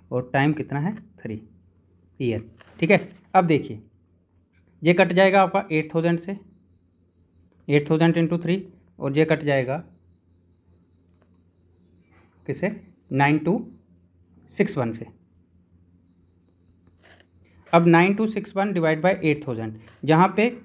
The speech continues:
पावर थ्री है, तो एट थाउजेंड किसका क्यूब होगा? ट्वेंटी का,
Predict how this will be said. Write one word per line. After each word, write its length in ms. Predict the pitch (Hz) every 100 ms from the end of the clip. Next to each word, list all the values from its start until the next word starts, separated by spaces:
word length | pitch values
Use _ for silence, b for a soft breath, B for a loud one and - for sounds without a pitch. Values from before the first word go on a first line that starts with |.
| _ -
पावर 320 | 165 165 185 151
थ्री 140 | 151
है, 220 | 156 175
तो 240 | 175 170 - _
एट 240 | 170 185 180
थाउजेंड 280 | 170 180 180
किसका 280 | 147 180 175
क्यूब 240 | 170 156
होगा? 280 | 147 131 170 - - _ _ _ _ _ _ 160
ट्वेंटी 280 | 151 151
का, 160 | 185 196